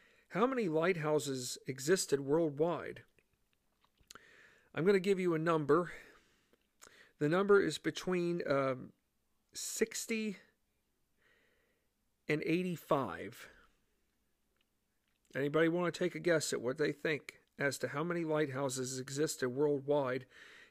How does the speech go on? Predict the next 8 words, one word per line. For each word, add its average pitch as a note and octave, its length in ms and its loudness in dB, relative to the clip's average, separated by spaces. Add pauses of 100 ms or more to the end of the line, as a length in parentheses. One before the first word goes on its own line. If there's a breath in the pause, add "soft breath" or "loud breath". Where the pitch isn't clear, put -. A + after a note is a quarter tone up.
in B2 80 -10
seventeen D3+ 600 -2
oh C3+ 100 0
one? C3 520 -6 (840 loud breath)
The C#3+ 160 0
answer G#3 240 2
is C3+ 100 0
seventy. G#2+ 840 0